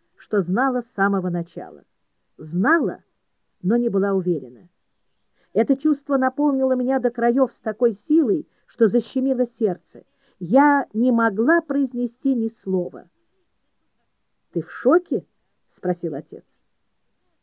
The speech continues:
«Нет. Вот если бы вы с мамой были в ссоре до сих пор, наверное, я была бы в шоке. Но сколько я себя помню, дома всегда было все хорошо». «Ну вот и ладно».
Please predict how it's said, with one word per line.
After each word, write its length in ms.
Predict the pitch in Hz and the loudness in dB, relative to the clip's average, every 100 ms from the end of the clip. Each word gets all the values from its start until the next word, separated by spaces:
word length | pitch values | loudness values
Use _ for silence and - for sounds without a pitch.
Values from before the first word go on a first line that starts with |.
| _ _ | _ _
«Нет. 320 | - 131 185 _ _ _ _ _ _ _ _ _ _ _ _ | -20 -14 -14 _ _ _ _ _ _ _ _ _ _ _ _
Вот 120 | - 175 | -12 -2
если 280 | 208 240 233 | 2 4 4
бы 140 | 202 | 2
вы 100 | 202 | 0
с 100 | 220 | -2
мамой 340 | 202 233 214 208 | -2 0 2 2
были 260 | 240 226 | 2 2
в 80 | 208 | -2
ссоре 560 | - - 349 302 202 - _ | -8 0 2 4 2 -2 _
до 180 | 170 240 | 2 2
сих 260 | 247 269 - | 2 -4 -2
пор, 340 | 226 170 - _ _ - | -2 -2 -4 _ _ -2
наверное, 440 | 196 190 214 247 | 2 2 2 2
я 160 | 233 254 | 4 4
была 280 | 247 269 262 | 4 4 4
бы 140 | 269 - _ | 0 -2 _
в 100 | - | -20
шоке. 540 | - 359 311 - - - _ _ _ _ _ _ _ - | 0 4 4 2 -12 -12 _ _ _ _ _ _ _ -18
Но 120 | 147 | -16
сколько 420 | - 214 254 247 | -2 4 4 4
я 140 | 208 196 | 0 0
себя 260 | 180 170 | -2 -4
помню, 520 | 170 180 160 185 277 - _ _ | -2 -2 0 -2 -4 -8 _ _
дома 260 | 226 220 240 | 0 2 2
всегда 440 | - 294 277 403 | 0 -2 4 4
было 180 | 247 196 | 4 0
все 240 | - 185 | 0 -4
хорошо». 540 | 165 190 196 - 175 - _ _ _ _ _ _ _ _ _ _ _ _ _ _ _ _ _ _ | -2 -2 -4 -6 -14 -14 _ _ _ _ _ _ _ _ _ _ _ _ _ _ _ _ _ _
«Ну 360 | - 220 403 403 | -2 4 6 6
вот 320 | 240 330 330 | 6 2 4
и 60 | 220 | 2
ладно». 720 | 180 180 202 165 165 170 143 | 4 4 2 0 -6 -6 -6